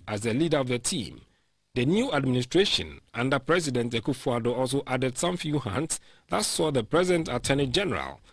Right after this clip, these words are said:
Madame Gloria Ekufu, as the overall leader of the two teams. The team, with support from some international legal hands, worked together to battle their way through the special court.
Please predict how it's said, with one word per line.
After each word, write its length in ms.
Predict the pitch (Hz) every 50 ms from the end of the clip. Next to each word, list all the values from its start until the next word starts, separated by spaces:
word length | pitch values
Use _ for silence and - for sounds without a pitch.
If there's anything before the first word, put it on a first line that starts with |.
| _ _ - -
Madame 300 | 117 123 156 156 147 120
Gloria 420 | 123 123 123 120 120 123 110 110
Ekufu, 420 | - 175 175 - - 143 143 120
as 120 | 120 113 113
the 60 | 117
overall 380 | 113 107 117 113 127 135 143 143
leader 240 | 151 190 170 131
of 140 | 113 113 110
the 80 | 113 107
two 220 | - - 143 151
teams. 540 | 143 - 240 170 107 85 73 73 - - - - - - - _ _ _ _ -
The 100 | 120 120
team, 460 | - - 285 240 143 107 123 185 - - - - -
with 220 | 120 123 123 120
support 400 | - - 131 107 - 165 165 156
from 200 | - 123 107 107
some 280 | - - 156 160 160 139
international 580 | 120 107 - 113 135 147 147 - 156 147 147
legal 340 | 139 135 127 139 135 135 131
hands, 400 | 117 110 98 123 143 143 - -
worked 440 | 113 123 143 143 - - - - -
together 520 | - 104 104 165 196 170 113 95 113 151 - - - - - - -
to 100 | - 135
battle 360 | 123 143 208 254 - 202 180 156
their 180 | 143 143 131
way 220 | 127 135 139 139 131
through 240 | - 139 127 127
the 160 | 123 110 110 104
special 420 | - - 139 131 - 147 131 123
court. 500 | - - - - - - - - -